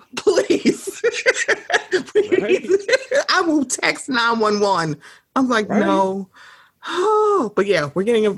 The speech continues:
Speaker 1: Brandy versus. Um, I'm a, let me see. The last time we had a good versus, um, that I recapped, I did Teddy and Babyface. Yeah, let me call Cook 'cause,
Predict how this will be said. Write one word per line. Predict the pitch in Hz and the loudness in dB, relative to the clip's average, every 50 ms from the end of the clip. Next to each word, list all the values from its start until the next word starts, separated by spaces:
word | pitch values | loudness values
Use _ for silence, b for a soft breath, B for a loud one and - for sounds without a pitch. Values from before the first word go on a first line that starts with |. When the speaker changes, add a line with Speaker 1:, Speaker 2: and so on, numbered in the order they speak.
| - - _ _ | -4 -12 _ _
Speaker 1:
Brandy | - 175 170 165 165 170 | -2 0 0 0 0 0
versus. | 156 165 165 165 165 - 165 156 - - - B B B B B B B - - | 0 2 2 2 0 -2 -6 -6 -6 -10 -14 B B B B B B B -6 -4
Um, | 160 160 160 156 156 156 160 b b b b - - _ _ _ - | -2 0 0 0 -2 -4 -6 b b b b -20 -20 _ _ _ -2
I'm | 156 160 165 | 0 2 2
a, | 156 151 151 151 156 B B B B | 2 2 0 -2 -6 B B B B
let | 269 294 | -6 -6
me | 277 247 | -6 -6
see. | - - - - 53 - - - | -6 -6 -6 -6 -6 -6 -6 -4
The | 170 | -2
last | 180 202 233 277 294 320 311 - _ _ _ _ _ _ _ _ _ - | 0 0 0 0 0 -2 -6 -10 _ _ _ _ _ _ _ _ _ -6
time | - 196 196 190 180 | -2 0 0 2 2
we | 185 196 | 0 0
had | 196 170 165 | 2 2 2
a | 165 | 0
good | 156 156 170 165 | 0 0 -2 -2
versus, | 156 160 156 156 156 - - 156 151 147 - - _ b b b b b b b b b b b b b b b b b _ _ _ _ - | 0 0 0 0 -2 0 -2 -2 -2 -2 -4 -12 _ b b b b b b b b b b b b b b b b b _ _ _ _ -2
um, | - 160 156 151 156 160 B B B | 0 2 2 2 2 0 B B B
that | - 147 151 | 2 2 4
I | 147 147 | 4 4
recapped, | 147 160 165 160 - 165 147 151 - | 2 2 0 0 0 0 0 0 0
I | 135 | 0
did | 143 160 160 156 - | 0 0 -2 -2 -2
Teddy | - - 180 151 151 156 156 | -2 0 2 2 2 2 0
and | 147 143 143 | 2 2 2
Babyface. | 143 147 147 147 147 170 147 147 143 143 - - - B B B | 2 2 2 0 0 0 0 0 0 -2 -6 -10 -12 B B B
Yeah, | B 285 285 | B -6 -6
let | 294 330 349 | -4 -4 -4
me | 349 | -4
call | - - 160 143 139 135 | 0 2 4 4 4 2
Cook | - - 143 135 135 - | 2 2 0 0 0 -2
'cause, | - 143 151 147 131 | -8 -8 -6 -6 -6